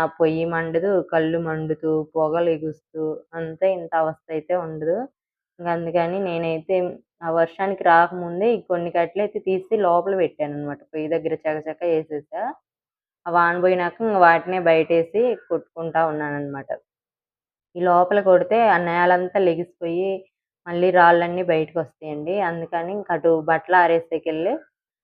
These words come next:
అక్కడే చీలగొడతాననమాట. ఏదేమైనా కట్టెలు కొట్టేది కొంచెం అంత కష్టమైన పనే అండి. మగవాళ్ళు చేసే పని ఆడవాళ్ళు చేయాలంటే అలాగే ఉంటది. కానీ మా పిల్లలు ఏదన్నా అడిగితే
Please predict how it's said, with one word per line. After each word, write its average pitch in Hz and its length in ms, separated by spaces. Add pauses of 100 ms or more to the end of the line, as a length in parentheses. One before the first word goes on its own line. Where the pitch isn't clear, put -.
(120)
అక్కడే 165 300
చీలగొడతాననమాట. 151 1080 (200)
ఏదేమైనా 175 540
కట్టెలు 165 360
కొట్టేది 170 440 (120)
కొంచెం 160 380
అంత 156 180
కష్టమైన 165 580
పనే 160 320
అండి. 156 340 (600)
మగవాళ్ళు 175 440
చేసే 196 320
పని 170 380
ఆడవాళ్ళు 156 480
చేయాలంటే 151 560
అలాగే 151 420
ఉంటది. 143 380 (600)
కానీ 175 300 (380)
మా 175 120
పిల్లలు 175 380
ఏదన్నా 180 360
అడిగితే 170 440